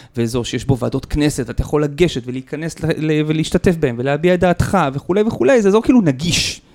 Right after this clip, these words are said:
ולעומת זאת, אזור הייש-, אזור היישום הוא אזור שאתה יודע,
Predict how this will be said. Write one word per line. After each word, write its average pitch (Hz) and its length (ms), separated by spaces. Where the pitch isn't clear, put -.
ולעומת 160 340
זאת, 269 160
אזור 269 240
הייש-, - 300
אזור 226 260
היישום 262 380
הוא 240 100
אזור 277 360
שאתה 285 480
יודע, 339 120